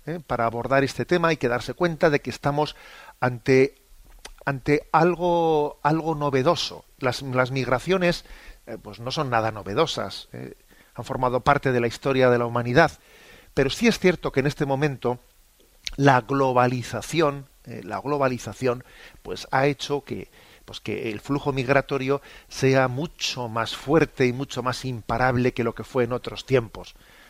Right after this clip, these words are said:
Nosotros nos acostumbramos, eh, nos acostumbramos a que, bueno, pues más bien las, las culturas solían ser muy homogéneas.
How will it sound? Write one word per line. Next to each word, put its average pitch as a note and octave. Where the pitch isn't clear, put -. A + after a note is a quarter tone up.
Nosotros B2
nos B2
acostumbramos, C3+
eh, A2
nos A2+
acostumbramos B2
a C3
que, A#2+
bueno, F#3+
pues B2+
más B2+
bien C#3
las, B2
las A#2+
culturas C#3+
solían B2+
ser C3
muy C3+
homogéneas. C3